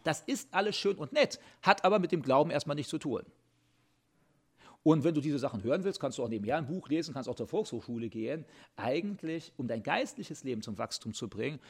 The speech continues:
gehört Lehre dazu, Studium des Wortes Gottes. Das ist ganz unabdingbar das Entscheidende und Wichtige. Die anderen Sachen sind nicht schlecht. Ich habe mich gar nicht dagegen ausgesprochen. Es ist ja wichtig zu wissen,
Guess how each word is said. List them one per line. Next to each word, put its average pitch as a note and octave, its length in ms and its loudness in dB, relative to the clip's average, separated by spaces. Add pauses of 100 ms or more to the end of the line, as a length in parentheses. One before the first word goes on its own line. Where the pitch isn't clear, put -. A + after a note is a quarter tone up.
(160)
gehört A2 300 -4
Lehre A#2 380 2
dazu, D#3+ 720 0
Studium C3 560 -2
des - 160 -6
Wortes G#2+ 280 -2
Gottes. - 500 -2 (140)
Das C3+ 240 -2
ist - 180 -6
ganz F3+ 380 -2 (800)
unabdingbar F3 1000 2
das C3 260 -2
Entscheidende B2 720 -2 (240)
und A#2+ 160 2
Wichtige. F#2+ 300 -2
Die C3 180 0
anderen A#3 180 6
Sachen B2 200 -2
sind E3+ 180 0
nicht B2 180 -6
schlecht. - 420 -2
Ich - 80 -10
habe D3 120 -2
mich D3+ 120 -8
gar A#3 120 -2
nicht C4 140 -10
dagegen B3 260 -4
ausgesprochen. - 640 -8 (240)
Es - 80 -8
ist G#3 60 10
ja C3+ 80 4
wichtig C4 320 4
zu F#3 180 4
wissen, B3 380 2